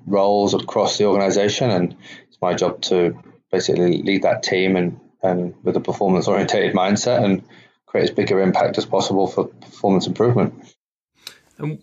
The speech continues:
Speaker 2: you were at England Rugby before that. How did that kind of move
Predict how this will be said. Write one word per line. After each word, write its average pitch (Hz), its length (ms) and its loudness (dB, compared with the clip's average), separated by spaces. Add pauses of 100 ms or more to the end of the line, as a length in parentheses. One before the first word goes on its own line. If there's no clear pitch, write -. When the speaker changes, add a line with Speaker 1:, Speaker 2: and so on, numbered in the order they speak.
Speaker 2:
you 147 300 0
were 131 140 4
at - 40 0
England 123 320 0
Rugby 117 400 2
before 117 480 0
that. 95 280 -2
How 117 160 0
did 123 120 -4
that 113 220 -2
kind 107 240 -2
of 98 100 -2
move 107 760 2